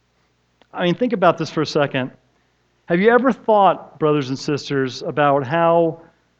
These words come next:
how did the early church find out about Peter's shameful denial? The Gospels tell us there were two,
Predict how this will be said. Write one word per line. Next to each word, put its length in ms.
how 140
did 120
the 120
early 240
church 380
find 220
out 180
about 260
Peter's 300
shameful 400
denial? 560
The 100
Gospels 520
tell 240
us 180
there 100
were 140
two, 340